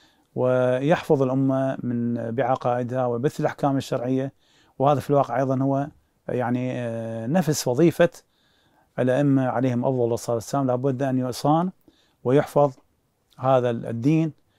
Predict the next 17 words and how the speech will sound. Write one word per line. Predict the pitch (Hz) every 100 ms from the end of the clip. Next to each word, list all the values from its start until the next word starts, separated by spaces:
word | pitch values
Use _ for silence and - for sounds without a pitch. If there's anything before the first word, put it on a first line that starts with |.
| _ -
يصان | 123 143 143
من | 127
الانحراف | 120 110 127 143 151 -
ويحفظ، | 120 131 - 139 127 117
تحفظ | 175 - 135
عقائد | 110 113 139 139
الناس. | 139 143 147 147 - _ _ _ _ -
وفي | 123 123
الواقع | 151 147 135 127 139
هذا | 135
ما | 120 120
يقوم | 120 - 139
به | 131 135
مراجع | 123 120 113 113
النظام، | 113 117 139 151
فطاعتهم | 156 143 160 - _ _ _ - 123 120 135 147 143 123
واجبة، | 127 147 139 156